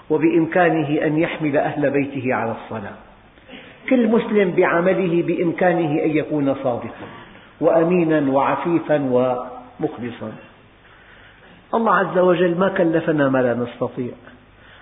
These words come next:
كلفنا ما نحن عليه قادرون، وقال لنا: "إن الله لا يغير ما بقوم حتى يغيروا ما بأنفسهم". فالأمر بقدر ما هو بسيط، بقدر ما هو بعيد عن الناس.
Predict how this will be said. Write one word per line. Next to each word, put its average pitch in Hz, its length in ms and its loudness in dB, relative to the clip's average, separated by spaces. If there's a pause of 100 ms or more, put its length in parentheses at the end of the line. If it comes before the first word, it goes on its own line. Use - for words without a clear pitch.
(100)
كلفنا 226 500 4
ما 185 140 2
نحن 180 320 0
عليه 160 440 2
قادرون، 156 680 -2 (600)
وقال 214 380 4
لنا: 185 400 2 (680)
"إن 233 140 4
الله 202 320 4
لا 185 120 6
يغير 180 480 6
ما 160 140 4
بقوم 156 640 0 (340)
حتى 175 260 0
يغيروا 156 500 2
ما 123 140 0
بأنفسهم". 123 680 -8 (880)
فالأمر 220 580 2 (480)
بقدر 196 540 4
ما 185 140 4
هو 180 200 6
بسيط، 190 460 4 (1040)
بقدر 156 380 2
ما 143 120 0
هو 135 160 -2
بعيد 131 340 -2
عن 110 160 -6
الناس. 110 360 -10